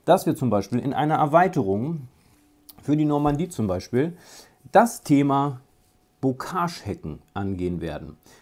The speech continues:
Eine Bocage-Hecke ist definitiv viel, viel dichter als eine normale Hecke. Und wer vielleicht schon mal in der Normandie war und sich mal eine richtige Bocage-Hecke angeguckt hat, da kommt ihr als Infanterist nicht durch. Keine Chance. Niemals. Selbst mit Fahrzeugen. Schwierig.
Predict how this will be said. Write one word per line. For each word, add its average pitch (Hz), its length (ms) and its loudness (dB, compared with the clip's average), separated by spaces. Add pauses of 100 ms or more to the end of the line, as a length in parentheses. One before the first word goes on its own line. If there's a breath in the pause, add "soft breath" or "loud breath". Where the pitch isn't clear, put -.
(100)
Eine 143 160 2
Bocage-Hecke 170 680 -2
ist - 280 -4
definitiv 156 880 -2
viel, 294 340 8
viel 175 200 0
dichter 135 580 4 (140)
als 135 220 0
eine 135 340 2
normale 123 360 4
Hecke. 107 220 -2
Und 110 120 2
wer 165 120 6
vielleicht 165 240 2
schon 160 140 -2
mal 151 60 2
in 143 60 0
der 131 80 2
Normandie 120 400 0
war 113 160 6
und 107 120 -4
sich 110 140 -6
mal 123 80 0
eine 110 140 2
richtige 135 360 -6
Bocage-Hecke 113 720 0
angeguckt 110 480 -6
hat, 107 180 0 (320 soft breath)
da 127 120 -2
kommt 170 360 0
ihr 147 160 0
als 110 220 -2
Infanterist 131 800 -8
nicht 123 540 -6
durch. 101 360 2 (140)
Keine 226 240 2
Chance. - 500 0
Niemals. 151 560 0 (140)
Selbst 208 260 6
mit 202 100 4
Fahrzeugen. 101 640 8 (400)
Schwierig. 127 640 0